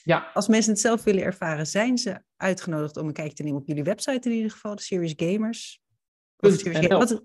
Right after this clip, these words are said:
Speaker 1: com.
Speaker 2: Serious Gamers punt com. Precies. Heb ik
Speaker 1: Punt
Speaker 2: nog een
Speaker 1: N L.
Speaker 2: laatste
Speaker 1: Of punt
Speaker 2: vraag?
Speaker 1: B E, want we gaan ook naar België.
Speaker 2: Oh, nou, we hebben luisteraars in België, dus, eh, voor hen,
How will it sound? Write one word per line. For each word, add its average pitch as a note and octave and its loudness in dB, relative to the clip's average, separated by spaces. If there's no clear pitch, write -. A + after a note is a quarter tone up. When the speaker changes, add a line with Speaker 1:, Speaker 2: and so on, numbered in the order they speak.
Speaker 1:
com. G3+ 8
Speaker 2:
Serious F3+ 8
Gamers D#3 6
punt - -4
com. C#3+ 0
Precies. E3 -2
Heb F3 2
ik - 4
Speaker 1:
Punt - -2
Speaker 2:
nog - 4
een D#3+ 2
Speaker 1:
N E3 4
L. D#3 6
Speaker 2:
laatste B3+ 4
Speaker 1:
Of - -6
punt B3+ 6
Speaker 2:
vraag? F#3+ 6
Speaker 1:
B D#3 8
E, G3 8
want D3+ -4
we E3+ -6
gaan G3+ 0
ook G3+ -2
naar G3 -2
België. F#3+ -4
Speaker 2:
Oh, G#3+ 2
nou, A#3 2
we B3 0
hebben A3 0
luisteraars G#3 -2
in F#3 -6
België, F#3 -4
dus, F3 -8
eh, D#3 -8
voor E3+ -6
hen, F3 0